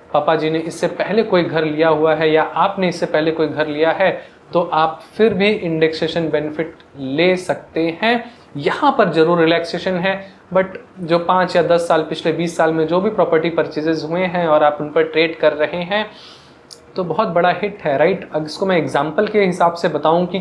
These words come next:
कैसे हिट है, और मैं प्रैक्टिकल एग्जांपल दूंगा। कई लोग Excel शीट से इसको समझाने की कोशिश करेंगे। आगे आने वाले टाइम में YouTube पर आप देखेंगे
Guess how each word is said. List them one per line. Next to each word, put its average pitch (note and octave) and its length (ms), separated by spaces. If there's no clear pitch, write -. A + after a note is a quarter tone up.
कैसे F3 340
हिट E3+ 220
है, F#3 100
और G3 180
मैं A3+ 120
प्रैक्टिकल G3 400
एग्जांपल F3 460
दूंगा। F3+ 320
कई F#3+ 220
लोग F3 400
Excel G3 260
शीट F#3+ 280
से F#3 160
इसको E3+ 180
समझाने D#3+ 480
की F3+ 60
कोशिश F3 320
करेंगे। E3+ 360
आगे D#3 280
आने D#3+ 140
वाले D#3+ 280
टाइम D#3+ 300
में E3 140
YouTube D3+ 340
पर D#3 100
आप D3 80
देखेंगे D#3 460